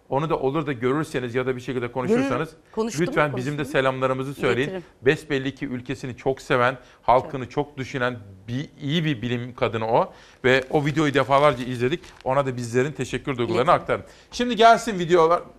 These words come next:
Speaker 1: önce görsellerimiz gelsin Serdar. Şimdi bu bir dursun. Önce bir kit meselesi var ya efendim, test
Speaker 2: Evet,
Speaker 1: kiti.
Speaker 2: evet.
Speaker 1: Onu bir izleyelim. Şöyle bir, bir
Speaker 2: Tabii,
Speaker 1: buçuk dakikalık
Speaker 2: tabii.
Speaker 1: bir haberimiz var.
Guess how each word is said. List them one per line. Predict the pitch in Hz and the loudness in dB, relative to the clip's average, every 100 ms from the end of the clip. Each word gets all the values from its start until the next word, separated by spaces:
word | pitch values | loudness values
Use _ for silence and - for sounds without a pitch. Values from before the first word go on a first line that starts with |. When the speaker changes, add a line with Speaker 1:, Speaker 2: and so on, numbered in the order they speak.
| - | -4
Speaker 1:
önce | 156 160 151 156 156 | -2 0 2 0 0
görsellerimiz | 143 156 156 160 156 156 135 | 2 2 4 2 4 0 0
gelsin | 135 123 - | 0 0 -4
Serdar. | - 123 117 202 - _ - - - | -2 0 2 -2 -6 _ -20 -20 -20
Şimdi | - 214 247 | -10 -4 0
bu | |
bir | 254 | 4
dursun. | 262 - 202 233 - _ - - - | 4 4 0 0 -14 _ -20 -20 0
Önce | 214 214 214 | 0 2 0
bir | 214 - - _ _ _ - | 0 -4 -16 _ _ _ -2
kit | 277 - 185 | 0 0 -4
meselesi | 165 180 160 175 | -2 -2 -2 2
var | 190 | 4
ya | 135 | 4
efendim, | 107 101 - | 0 -6 -2
test | 165 | -2
Speaker 2:
Evet, | 196 | 0
Speaker 1:
kiti. | 123 - 160 | -4 -6 -4
Speaker 2:
evet. | 226 160 | -4 -4
Speaker 1:
Onu | 196 240 | -2 -2
bir | 220 | -4
izleyelim. | 226 190 180 135 | -8 -2 0 -2
Şöyle | 127 165 147 | -4 -6 -4
bir, | 196 170 | -4 -2
bir | |
Speaker 2:
Tabii, | 185 | -4
Speaker 1:
buçuk | 170 - | -4 -4
dakikalık | 143 156 143 | -4 -2 -4
Speaker 2:
tabii. | 160 | 0
Speaker 1:
bir | |
haberimiz | 151 165 156 123 | 0 0 -2 0
var. | 185 | 0